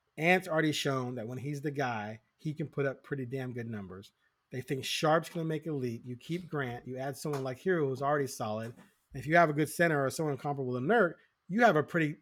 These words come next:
potent starting five. Like, they're gonna be, they're not gonna be bad.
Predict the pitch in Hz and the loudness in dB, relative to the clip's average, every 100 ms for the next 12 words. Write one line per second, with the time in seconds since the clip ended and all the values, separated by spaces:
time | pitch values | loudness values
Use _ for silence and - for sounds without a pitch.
0 | _ - 190 151 135 127 - 143 120 113 | _ 2 2 2 -4 -10 -4 -4 -4 -6
1 | 135 90 - - - 131 131 196 202 165 | -6 -6 -8 -20 -12 -4 4 6 6 4
2 | 151 - _ _ _ 202 233 180 151 151 | 0 -4 _ _ _ 0 2 2 0 0
3 | 113 151 113 80 | 2 2 2 -2